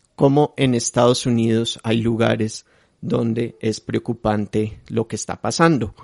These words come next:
como es la ciudad de Nueva York.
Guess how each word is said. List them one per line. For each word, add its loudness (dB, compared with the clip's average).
como 4
es -2
la 0
ciudad 0
de -2
Nueva 0
York. -10